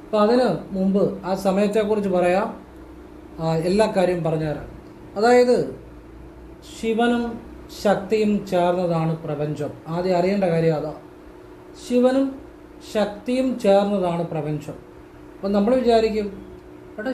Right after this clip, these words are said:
ശിവനും ശക്തിയും ചേർന്ന പ്രപഞ്ചം." ആ, ഇത് കേട്ടിട്ടുണ്ട്, കേട്ടിട്ടുണ്ട്, ഒരുപാട് കേട്ടിട്ടുണ്ട്. പക്ഷെ നിങ്ങൾക്ക് മനസ്സിലാകണമെന്നുണ്ടെങ്കിൽ ഞാൻ വേറൊരു കാര്യം പറഞ്ഞുതരാം, അപ്പോഴേ അത് ക്ലിക്കാകത്തുള്ളൂ. അതായത് ഈ പ്രപഞ്ചത്തിലെല്ലാം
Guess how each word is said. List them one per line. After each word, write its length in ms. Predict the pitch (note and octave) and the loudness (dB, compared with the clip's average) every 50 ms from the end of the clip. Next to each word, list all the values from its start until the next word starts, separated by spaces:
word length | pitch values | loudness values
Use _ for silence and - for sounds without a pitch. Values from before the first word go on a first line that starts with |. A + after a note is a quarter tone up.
| B3+ - | -4 -4
ശിവനും 300 | A#3+ A3+ B3+ C#4 D4+ C#4 - | -2 0 0 0 0 0 -2
ശക്തിയും 320 | A#3+ A3 - - B3 A3+ G#3+ | -2 -4 -2 -2 -2 0 2
ചേർന്ന 320 | G#3 G3+ G3+ G3+ G3 F#3+ F3+ E3+ - | 2 2 2 2 2 2 0 0 0
പ്രപഞ്ചം." 420 | E3+ D#3+ D#3 E3 E3 D#3 D#3 C#3 - - - - - - - - - - - - - - - - - - - - - - - - - - - | -2 -2 -2 0 -2 -2 -4 -6 -8 -10 -16 -20 -20 -20 -20 -20 -20 -20 -20 -20 -20 -20 -20 -20 -20 -20 -18 -18 -18 -18 -18 -20 -18 -12 -8
ആ, 40 | A#3+ B3 G3 C3 | -8 -6 -6 -6
ഇത് 100 | A#2+ C3 D3+ - | -6 -6 -6 -2
കേട്ടിട്ടുണ്ട്, 500 | - F#3 G3 G#3 - C#4 C4+ C#4+ C4+ A#3 G3+ G3 - | 0 0 0 0 0 -2 -2 -2 -2 -2 -2 -2 -2
കേട്ടിട്ടുണ്ട്, 440 | G3 A3 A#3 C#4+ C4+ B3+ B3 A3 G#3 | -2 -2 0 -2 -2 -2 -2 0 0
ഒരുപാട് 240 | G#3 G#3+ A#3 A#3+ B3 | 2 2 2 2 2
കേട്ടിട്ടുണ്ട്. 500 | A#3+ A3+ G#3+ G3 F#3+ F3 E3+ D#3 C#3 C#3 - - - - - - - - | 2 0 0 0 -4 -6 -6 -6 -6 -8 -12 -14 -18 -20 -20 -20 -20 -20
പക്ഷെ 220 | - E3 - F#3+ F#3+ F#3+ | -14 -6 -4 -4 -2 -2
നിങ്ങൾക്ക് 320 | F#3+ G3+ G#3+ G#3 - A3+ G3+ F3+ F3 | -2 -2 -2 -2 -2 -2 -2 0 0
മനസ്സിലാകണമെന്നുണ്ടെങ്കിൽ 1040 | E3+ F3+ F#3+ F#3+ - A3 G3+ F#3 F3+ F3 E3+ E3+ E3+ E3 D#3+ D3+ D3 D3+ C#3 D3 B2+ A#2+ - - - - - - - D3+ | 0 0 0 0 2 2 4 4 4 4 2 0 0 0 -2 -2 -2 -4 -4 -6 -8 -8 -10 -14 -18 -18 -20 -18 -10 -6
ഞാൻ 100 | F3 F3 E3+ E3 | -4 -4 0 0
വേറൊരു 340 | E3+ F#3 G3 F#3+ E3+ D#3 D3 D3+ | 2 2 2 2 0 0 -2 -2
കാര്യം 220 | D3 C#3 C#3+ C3+ | -4 -4 -4 -6
പറഞ്ഞുതരാം, 420 | C3+ C3+ - - - - - - - - - - - - - - | -6 -8 -8 -10 -10 -12 -14 -16 -18 -20 -20 -20 -20 -20 -14 -14
അപ്പോഴേ 200 | F3+ E3+ - A3+ G#3+ | -10 -4 0 2 2
അത് 120 | F#3+ F#3 F3+ - | 2 2 0 -2
ക്ലിക്കാകത്തുള്ളൂ. 680 | F3+ E3 - - G#3+ F#3+ D#3 D3 C3 - - - - - - - - - - - - - - - - - - - - - - - - - | -4 -4 -4 -2 0 0 0 0 -2 -6 -10 -16 -16 -18 -18 -20 -20 -20 -20 -20 -20 -20 -20 -20 -20 -20 -20 -18 -18 -16 -16 -14 -10 0
അതായത് 420 | A3 B3 C4 B3 A#3 A3 A3 G#3+ E3+ B2 A#2 - - - - - - - - - - | 4 4 6 6 6 4 2 2 0 -2 -4 -8 -14 -18 -20 -20 -20 -20 -20 -12 -8
ഈ 100 | F3+ G3 G3+ G3 - - | -6 -4 -4 -4 -4 -2
പ്രപഞ്ചത്തിലെല്ലാം 1120 | G3+ F#3+ F#3+ F#3+ G#3+ G#3+ G#3+ G#3 G#3+ G#3 - - G3 F3+ F3 E3+ E3 F3 F3+ F#3 F3+ F3 | -2 0 0 0 0 0 0 2 2 0 0 0 0 2 2 2 2 2 2 2 2 2